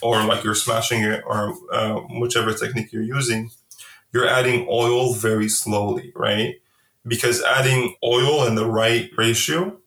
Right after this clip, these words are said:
is what makes it stable, right? If you add oil too fast,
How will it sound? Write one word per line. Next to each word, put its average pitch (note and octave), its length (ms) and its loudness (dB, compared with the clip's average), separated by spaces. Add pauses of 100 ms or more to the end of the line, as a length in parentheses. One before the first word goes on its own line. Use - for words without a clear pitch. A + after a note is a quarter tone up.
is A2+ 240 2
what A#2 220 2
makes A2+ 380 2
it - 320 -2 (220)
stable, - 680 0 (220)
right? - 300 0
If B2+ 160 0
you C3 100 4
add A#2 220 4
oil A#2+ 360 2
too B2 240 0
fast, A#2 800 0